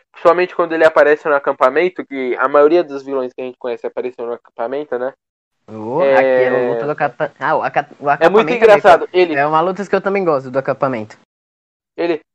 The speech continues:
Speaker 1: "Nossa, você é louca, namora comigo." É muito engraçado, eu, eu gostei dele. "Nossa, que péssima ideia, adorei." Vamos lá.
Speaker 2: <laughs> É.
Speaker 1: É, é, é, é muito engraçado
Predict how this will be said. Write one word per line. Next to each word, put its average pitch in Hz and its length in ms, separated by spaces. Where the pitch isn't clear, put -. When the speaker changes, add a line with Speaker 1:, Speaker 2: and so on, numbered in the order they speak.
Speaker 1:
"Nossa, 262 280
você 233 280
é 214 40
louca, 247 280
namora 190 260
comigo." 175 340
É 139 60
muito 214 240
engraçado, 180 420
eu, 160 120
eu 165 60
gostei 180 380
dele. 135 300
"Nossa, 214 300
que 233 140
péssima 240 380
ideia, 190 220
adorei." 185 380
Vamos 151 220
lá. 120 160
Speaker 2:
<laughs> 160 300
É. - 120
Speaker 1:
É, 151 80
é, 143 360
é, - 20
é 151 60
muito 180 240
engraçado 151 520